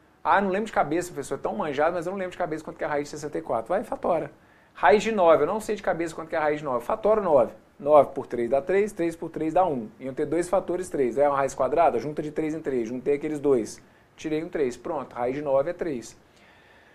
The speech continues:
Do mais simples ao mais complexo, esse processo tá aqui, independentemente de ser raiz quadrada, cúbica, de índice cinco, seja lá o que for, agora, de uma vez por todas, a gente sabe fazer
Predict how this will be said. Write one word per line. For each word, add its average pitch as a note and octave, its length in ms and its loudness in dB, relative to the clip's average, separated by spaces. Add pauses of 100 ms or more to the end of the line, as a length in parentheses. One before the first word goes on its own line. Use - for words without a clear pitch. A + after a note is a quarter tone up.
(200)
Do D3+ 100 -6
mais G3+ 280 4
simples F3 300 -6
ao D#3 120 4
mais E3+ 220 2
complexo, D#3 580 0
esse D#3+ 100 -8
processo D3+ 540 -2
tá C#3 60 -2
aqui, D#3+ 420 -8
independentemente D3+ 680 -6
de - 60 -16
ser D3 80 -8
raiz C3 260 -4
quadrada, B2 480 -2 (140)
cúbica, D3+ 320 -8
de C3+ 160 -10
índice C#3 240 -12
cinco, D3+ 320 -10
seja C3 200 -4
lá C#3+ 80 2
o C#3+ 40 -2
que - 100 -18
for, D#3 300 -4 (1300)
agora, B2 600 2 (160)
de A#2 80 -14
uma B2+ 140 0
vez B2+ 180 -2
por - 200 -12
todas, A#2 240 -10
a C3 40 -6
gente C#3 140 -10
sabe C3 200 -6
fazer B2+ 300 -6